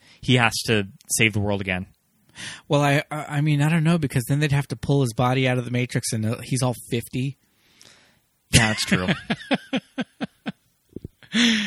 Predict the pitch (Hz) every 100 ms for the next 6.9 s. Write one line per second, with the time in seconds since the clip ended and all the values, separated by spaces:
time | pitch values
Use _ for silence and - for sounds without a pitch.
0 | - 233 226 180 135 131 90 - 202 233
1 | 190 143 127 110 _ - - - 196 220
2 | 262 262 233 185 - 180 160 143 135 131
3 | 131 127 123 127 127 123 117 - 120 -
4 | - 123 113 110 117 113 110 107 101 _
5 | _ - - 127 110 - 104 98 90 -
6 | 104 104 110 - 104 95 127 120